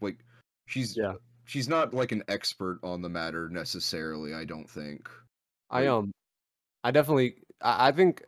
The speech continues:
Speaker 2: uh, for me, at least personally, I took this to the, the part where I was like, "Th-, this movie kinda goes along with the idea that there's, it's not very clean endings." I think, like, there are moments of weakness where, like, even in the future, you're gonna wanna hurt yours-, you know, like,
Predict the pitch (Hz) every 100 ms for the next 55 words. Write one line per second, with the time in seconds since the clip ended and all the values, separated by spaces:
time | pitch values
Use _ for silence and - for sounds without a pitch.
0 | - 95 - - 143 120 127 131 131 151
1 | - 131 131 160 165 156 92 120 147 -
2 | 127 - - 117 107 104 101 95 - -
3 | 113 - 120 107 107 107 101 104 - 113
4 | 123 107 104 - 110 117 113 107 - 107
5 | 98 101 107 107 107 101 98 104 101 -
6 | 98 98 101 98 95 - 95 98 - -
7 | _ _ _ _ - 120 - 131 123 113
8 | 113 107 - 110 101 98 120 175 180 -
9 | _ - 123 - 147 - 147 139 - 143
10 | 143 147 147 135 143 147 139 113 107 120
11 | 117 117 135 123 120 107 101 120 107 107
12 | 101 104 104 107 104 101 95 101 98 -
13 | 85 - - 117 120 117 110